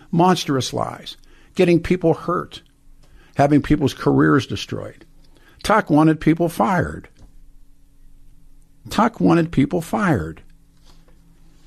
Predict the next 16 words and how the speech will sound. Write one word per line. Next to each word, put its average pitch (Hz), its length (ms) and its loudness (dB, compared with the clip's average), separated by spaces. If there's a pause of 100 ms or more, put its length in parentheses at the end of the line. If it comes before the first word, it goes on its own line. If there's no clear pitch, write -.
(440)
Tuck, 202 360 0 (200)
my 202 200 2
man, 160 480 2 (340)
how 294 160 2
concerned 226 500 2
are 147 60 6
you 175 160 4
that 175 140 0
Fox, 208 420 0 (1000)
well, 160 280 0 (1900)
it 160 100 2
raises 175 440 4
fears 175 360 4
inside 151 420 4
of 143 60 4
me. 160 360 2